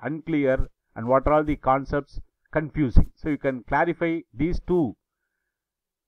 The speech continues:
questions in the next discussion, next classroom. So when we do this, so we can, we can, the students will get the, get the confidence. So the, our teacher is concerning about the learning. So we can freely talk to the teacher and, uh, get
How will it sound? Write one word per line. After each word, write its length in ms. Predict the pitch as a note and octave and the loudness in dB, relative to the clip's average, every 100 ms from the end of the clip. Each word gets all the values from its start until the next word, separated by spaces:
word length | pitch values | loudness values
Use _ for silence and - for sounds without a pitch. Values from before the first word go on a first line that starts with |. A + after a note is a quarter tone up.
| _ | _
questions 560 | D#3 D#3+ - D#3 D3+ - - - | 2 2 4 2 0 -8 -10 -8
in 140 | C#3+ | -6
the 80 | C3+ | -4
next 220 | D3 - F3+ C3+ | -4 -4 -4 -4
discussion, 400 | C#3 D#3 C#3 B2+ | -6 -6 -6 -6
next 240 | C3 - C3+ | -6 -6 -4
classroom. 540 | B2+ C3 C3+ B2 C3+ _ _ _ _ _ | -2 -2 -2 -4 -6 _ _ _ _ _
So 140 | - F#3+ | 6 8
when 180 | G3 G3 | 8 4
we 140 | F#3 | 2
do 240 | D3+ B3+ | 4 2
this, 360 | G#3+ E3 A3 - - - - - | 6 6 6 -2 -10 -10 -14 -4
so 160 | F3 | 0
we 100 | E3+ | 0
can, 320 | D#3 D#3+ D#3 D3 | 2 0 0 -4
we 100 | D3+ | -2
can, 180 | D3+ C#3+ | -2 -2
the 160 | C#3+ B2+ | -2 -4
students 420 | _ G#3+ A#3 F#3+ | _ 0 0 0
will 120 | E3 | -4
get 240 | C#3 D#3 D#3 | -2 -2 -2
the, 100 | B2 | -2
get 220 | D3 C#3 | -2 -4
the 80 | C#3+ | -4
confidence. 680 | D3 D3 D3 C#3 G2 F2 | -2 -2 -4 -8 -8 -10
So 80 | - | -6
the, 80 | C3 | -4
our 200 | B2 B2 | -2 0
teacher 360 | - F3+ E3+ D#3+ | 2 2 0 -4
is 140 | C#3+ | -4
concerning 600 | - D3 D#3 E3+ D#3+ C#3+ | -4 -6 -2 -2 -2 -6
about 300 | B2+ B2+ B2 | -2 -2 -4
the 80 | A2+ | -4
learning. 460 | A2 B2 A#2+ F#2+ - _ _ _ _ _ | -2 -2 -4 -8 -16 _ _ _ _ _
So 180 | - D#3 | -2 0
we 100 | C#3 | 0
can 300 | C3 C3 B2+ | -2 -4 -4
freely 320 | D#3+ F3 F3 | -4 -2 -2
talk 300 | D3+ C#3 - | -2 -2 -4
to 80 | D#3 | -6
the 80 | C3+ | -8
teacher 320 | - C3 - | -6 -4 -4
and, 260 | B2 A#2 G#2+ | -4 -6 -10
uh, 60 | |
get 220 | G2+ C3 | -8 -10